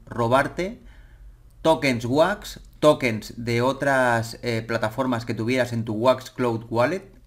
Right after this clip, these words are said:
y los N F Ts, gente. Entonces, ¿qué ha pasado? Pues que todo el que aprobó la transacción con la actualización, eh, le han limpiado la wallet,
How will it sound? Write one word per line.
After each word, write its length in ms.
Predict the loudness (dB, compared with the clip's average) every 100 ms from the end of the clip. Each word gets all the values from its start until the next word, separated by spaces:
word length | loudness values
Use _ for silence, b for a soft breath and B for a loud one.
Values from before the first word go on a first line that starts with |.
| _ _ -10
y 340 | -4 -2 -2 -4
los 260 | -4 -4
N 120 | -4 -4
F 180 | -4
Ts, 320 | -4 -4 -6 -6
gente. 500 | -6 -6 -8 -14 -14 b b b -6
Entonces, 540 | -4 -2 -2 -2 -2
¿qué 80 | 0
ha 80 | 0
pasado? 580 | 0 0 -2 -4 -10
Pues 220 | -8 -8 -6
que 140 | -10
todo 320 | -4 0 0
el 100 | 0
que 140 | 2 0
aprobó 500 | 0 -2 -2 -2 -2
la 180 | -4
transacción 680 | -2 -4 -4 -8 -4 -4 -2
con 140 | -4
la 60 | -4
actualización, 880 | -4 -6 -6 -6 -6 -2 -2 -4 -12 -20 -20 -20 -20 -20 -20 -20 -20 -20 -20 -20 b b b -6
eh, 580 | -2 -2 -2 -4 -6 -6
le 160 | -2 0
han 160 | 2
limpiado 480 | 2 0 0 0 2
la 120 | 0
wallet, 480 | 0 0 0 -2 -6